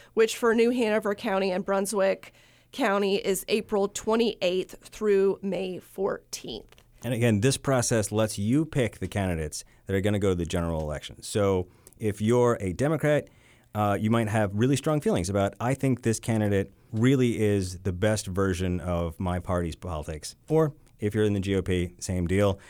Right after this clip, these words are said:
Speaker 1: Yeah.
Speaker 2: Um, but what if you're unaffiliated? And almost a third or more of New Hanover County is unaffiliated? What about, what about those folks?
Speaker 1: So this is really interesting. If you are an unaffiliated voter, you can show up to your precinct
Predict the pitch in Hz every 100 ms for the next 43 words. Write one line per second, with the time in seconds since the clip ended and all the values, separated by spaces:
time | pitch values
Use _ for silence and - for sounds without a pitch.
0 | - 185 208 143 139 160 185 220 240 233
1 | 156 151 - 151 131 80 71 - 117 117
2 | 135 147 147 - - - 135 151 117 104
3 | 104 113 147 175 127 160 160 156 156 165
4 | 147 151 165 165 165 165 143 151 - 123
5 | 131 135 110 120 - - - - - -
6 | - 262 262 - 202 269 339 339 269 208
7 | 262 277 226 226 196 - 170 147 - 170
8 | - 214 262 302 - 254 294 269 - 240
9 | 240 240 - 226 220 214 202 202 185 185
10 | 202 196 170 71 - _ _ _ _ -
11 | 190 240 349 339 - 285 254 254 - 247
12 | 269 277 - 220 196 - 220 180 185 -